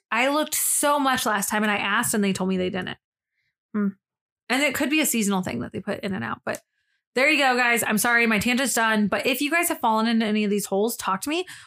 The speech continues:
Speaker 1: Or if you guys have your own crazy holes you fall, fallen into.
Speaker 2: Fell into.
Speaker 1: Fell, fell.
Speaker 2: Mm-hmm.
Speaker 1: There's the word, fallen, fallen, fell into. Let me know.
Speaker 2: <laughs>
Speaker 1: Uh, I gotta tell you guys, my TikTok's wild all over the place, from mental illness to, like, amazing history,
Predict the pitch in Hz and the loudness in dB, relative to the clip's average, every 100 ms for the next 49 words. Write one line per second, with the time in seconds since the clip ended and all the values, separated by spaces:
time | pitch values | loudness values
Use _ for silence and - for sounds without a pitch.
0 | - 294 294 330 392 - 330 - 214 208 | -8 -6 -4 -4 -4 -2 -2 0 0 0
1 | - 254 254 247 269 262 269 277 269 262 | 0 0 0 0 0 -2 -2 0 0 -2
2 | 254 - - 254 262 269 269 277 269 - | -6 -14 -6 -2 0 -2 -6 -14 -16 -6
3 | 277 277 277 269 294 285 311 302 311 _ | -4 -4 -4 -4 -4 -4 -4 -4 -4 _
4 | - 220 214 208 214 202 - 220 208 208 | -2 0 2 2 0 -4 -4 -2 -2 -4
5 | - - 208 226 233 214 - 196 208 208 | -4 -2 -2 -2 -2 -2 -2 -4 -2 -4
6 | 202 _ - 208 208 196 - - _ _ | -6 _ -6 -4 -2 -4 -6 -8 _ _
7 | _ _ _ _ _ - 247 247 339 349 | _ _ _ _ _ -6 -2 0 0 0
8 | 381 403 403 226 - _ _ - 247 233 | 0 2 2 0 -2 _ _ -2 0 2
9 | 254 294 311 - 311 254 196 185 190 233 | 2 2 0 0 0 2 2 0 2 0
10 | 262 277 269 226 190 175 214 240 254 240 | 0 0 0 -2 -2 0 2 4 2 2
11 | 226 214 214 202 226 220 - 196 196 226 | 2 2 0 0 0 0 2 2 2 2
12 | 247 - 214 220 247 - - 214 196 190 | 0 0 2 2 0 0 0 2 2 2
13 | 190 196 202 214 208 202 202 247 254 254 | 2 4 2 2 2 0 0 0 0 0